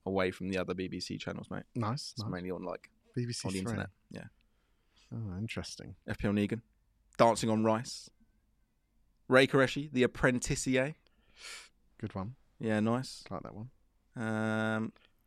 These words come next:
Speaker 2: De-,
Speaker 1: De-, Delia.
Speaker 2: Delia's banged some classics here.
Speaker 1: Yeah, go on.
Speaker 2: Married at First Right.
Speaker 1: Ooh.
Speaker 2: Come Dial With Me.
Speaker 1: Ooh.
Speaker 2: Love Is Danny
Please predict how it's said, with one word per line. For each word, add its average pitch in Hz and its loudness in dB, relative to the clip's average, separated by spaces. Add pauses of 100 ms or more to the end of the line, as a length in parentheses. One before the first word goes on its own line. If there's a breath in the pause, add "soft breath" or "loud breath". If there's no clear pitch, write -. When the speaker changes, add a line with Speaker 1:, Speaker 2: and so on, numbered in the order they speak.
(160)
Speaker 2:
De-, 185 10
Speaker 1:
De-, 139 0
Delia. 175 12
Speaker 2:
Delia's 139 10
banged 127 4
some 117 -2
classics - 0
here. 104 0
Speaker 1:
Yeah, 104 6
go 98 6
on. 101 2 (540)
Speaker 2:
Married 156 10
at 147 4
First 143 8
Right. 123 6 (180)
Speaker 1:
Ooh. 110 -6 (260)
Speaker 2:
Come 143 4
Dial 127 8
With 117 2
Me. 123 2 (180)
Speaker 1:
Ooh. 135 -12 (600 soft breath)
Speaker 2:
Love 135 8
Is 131 2 (640)
Danny 120 6